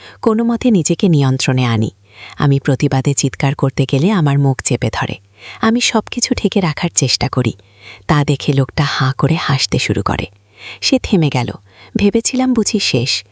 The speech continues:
কিন্তু লোকটা বুঝতে পারে আমার শরীর একটা শিহরে উঠেছিল। কিছুক্ষণ এভাবে চলার পর উঠে বসল রিকশাওয়ালা লোকটা। আমি তখন লোকটার দিকে তাকিয়ে আছি। লোকটার মুখে আমার প্রতি লালসা দেখতে পাচ্ছিলাম। আমি বাধা দিলাম,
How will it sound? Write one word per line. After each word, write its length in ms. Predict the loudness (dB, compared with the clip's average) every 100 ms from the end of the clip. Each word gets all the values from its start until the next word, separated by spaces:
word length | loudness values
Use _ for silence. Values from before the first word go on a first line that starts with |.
| _ _
কিন্তু 260 | 0 2 4
লোকটা 320 | 2 2 0 0
বুঝতে 320 | 0 0 0
পারে 220 | 2 2
আমার 220 | 2 2
শরীর 380 | 2 0 0 0
একটা 300 | -4 -2 -2
শিহরে 440 | 0 0 2 0
উঠেছিল। 460 | 0 -2 -2 -2 -4 -6 _ _ -20 -20 -2
কিছুক্ষণ 500 | -2 0 -4 2 4
এভাবে 340 | 4 2 0
চলার 380 | 0 0 0 -2
পর 180 | 0 0 0
উঠে 240 | -2 0 0
বসল 280 | 0 2 2
রিকশাওয়ালা 560 | 2 0 -2 -2 -2
লোকটা। 360 | -2 -4 -6 -8 -8 _ -20 -18 -2
আমি 200 | 0 2
তখন 260 | 0 2 2
লোকটার 320 | 2 2 0
দিকে 220 | 2 0
তাকিয়ে 400 | 0 -2 0 0
আছি। 300 | 2 0 -4 -6 _ -20 -20 -8 2
লোকটার 380 | 2 4 2 4
মুখে 320 | 2 0 0
আমার 260 | 2 2 2
প্রতি 280 | 0 2
লালসা 460 | 2 2 2 -2 0
দেখতে 300 | -2 0 -2
পাচ্ছিলাম। 520 | -2 -4 -4 -4 -6 -8 _ -20 -18 0
আমি 200 | 2 4
বাধা 340 | 2 0 -2
দিলাম, 340 | -2 -2 -4